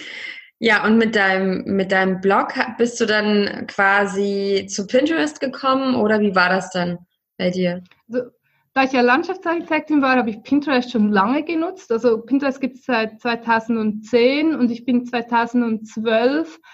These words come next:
Speaker 2: auf die Plattform gestoßen, weil sie da noch sehr für so Designer war. Also ich hatte dann immer so Boards angelegt für zum Beispiel Kundin Frau Meier, ihren Garten und habe dann da Pins gepinnt, also Pflanzen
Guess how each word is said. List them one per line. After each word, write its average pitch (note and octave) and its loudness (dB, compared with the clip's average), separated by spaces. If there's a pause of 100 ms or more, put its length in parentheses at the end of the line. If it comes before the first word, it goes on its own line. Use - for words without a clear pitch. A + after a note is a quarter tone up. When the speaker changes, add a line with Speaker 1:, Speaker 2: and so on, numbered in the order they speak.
(200)
Speaker 2:
auf A3 0
die B3 0
Plattform C4 0
gestoßen, C4+ 0
weil B3 4
sie A#3+ -6
da A#3+ 2
noch A#3+ 0
sehr B3+ -2
für C4+ -2
so B3 -2
Designer A3+ 0
war. C4+ -2 (260)
Also A3+ -4
ich A3+ 2
hatte B3 2
dann A#3+ 0
immer C4 2
so A#3 0
Boards - -2
angelegt C#4+ 0
für A#3+ 0
zum A#3+ 2
Beispiel A#3 -2 (400)
Kundin B3 4
Frau A#3 -2
Meier, C4+ 2
ihren A3 -4
Garten B3+ 0
und A3 -2
habe A#3 -2
dann A#3 -2
da G#3+ -2
Pins B3+ -2
gepinnt, B3 -6
also G#3+ -8
Pflanzen B3 -2